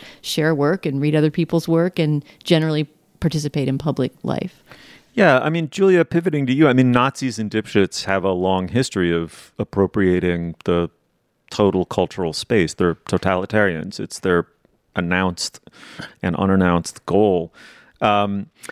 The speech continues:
Speaker 2: it's an interesting question. The, the, the theorist Alberto Hirschman said that in the face of such incursions,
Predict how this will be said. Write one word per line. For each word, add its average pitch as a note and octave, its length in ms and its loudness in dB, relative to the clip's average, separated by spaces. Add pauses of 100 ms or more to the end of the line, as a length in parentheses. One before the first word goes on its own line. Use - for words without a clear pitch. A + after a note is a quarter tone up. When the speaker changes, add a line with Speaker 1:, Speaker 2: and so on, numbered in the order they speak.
(140)
Speaker 2:
it's C#3 160 0
an D3+ 100 6
interesting E3 400 2
question. B2 520 0
The, G#2+ 280 0
the, A2+ 300 2
the G#2+ 260 2 (180)
theorist B2+ 640 2
Alberto G#2 420 2
Hirschman G2+ 500 -4
said F#2 360 0
that F#2+ 100 4
in F2+ 120 -2
the F2 60 -6
face G2 400 0
of F2+ 140 -4
such - 460 -4
incursions, F2+ 1000 -2